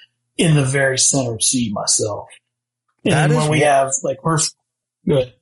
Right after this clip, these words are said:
Speaker 2: No, no, go ahead. Go ahead.
Speaker 1: Yeah, and then when we have her family over, or when we have the,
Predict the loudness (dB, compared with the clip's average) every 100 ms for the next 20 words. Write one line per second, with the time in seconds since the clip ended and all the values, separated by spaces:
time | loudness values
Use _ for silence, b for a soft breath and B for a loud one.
0 | _ _ _ _ _ -2 2 2 2 0
1 | -2 -4 _ -6 -6 -8 _ _ _ _
2 | _ _ _ B B 0 2 4 2 0
3 | 2 2 4 2 0 2 2 2 2 2
4 | 2 2 2 0 0 -2 0 2 2 0
5 | 0 0 -2